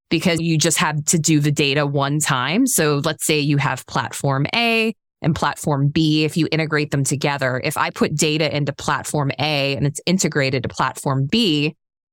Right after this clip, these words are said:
then it's just gonna move that data from A to B, and I don't need to input it into B again.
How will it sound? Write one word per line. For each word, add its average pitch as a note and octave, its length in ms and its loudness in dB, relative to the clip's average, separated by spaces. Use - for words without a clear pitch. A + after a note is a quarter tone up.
then E3 560 2
it's E3 160 0
just E3 160 0
gonna E3 160 2
move E3+ 360 2
that D3+ 200 -2
data C#3+ 400 0
from C#3+ 360 -2
A D3 180 2
to D#3 140 0
B, D3 220 2
and C#3+ 100 0
I C#3+ 60 0
don't D3 260 -2
need D3 160 0
to A2 120 -2
input C3+ 380 0
it C3 160 0
into C3 300 -2
B A3+ 240 2
again. C#3 560 0